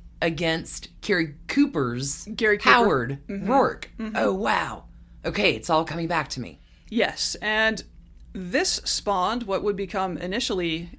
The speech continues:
Speaker 2: a discreet affair, which would stop being discreet, uh, and ultimately Gary's wife would learn about and confront him about.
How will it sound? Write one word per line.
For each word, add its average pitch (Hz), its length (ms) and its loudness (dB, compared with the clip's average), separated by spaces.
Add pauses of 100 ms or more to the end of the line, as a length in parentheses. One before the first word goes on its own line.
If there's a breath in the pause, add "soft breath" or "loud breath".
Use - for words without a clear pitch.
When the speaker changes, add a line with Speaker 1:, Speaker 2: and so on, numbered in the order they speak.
Speaker 2:
a 170 140 -2
discreet 180 640 -4
affair, 170 640 -6 (640 soft breath)
which 180 200 -10
would 180 120 -4
stop 233 280 0
being 190 240 -4
discreet, - 800 -4 (120)
uh, 185 320 0
and 196 260 0
ultimately 208 1160 0
Gary's 196 340 2
wife 202 360 4
would 190 400 2 (120)
learn 240 200 2
about 220 440 2
and 180 240 -8
confront 247 380 -4
him 196 300 -6
about. 190 640 -4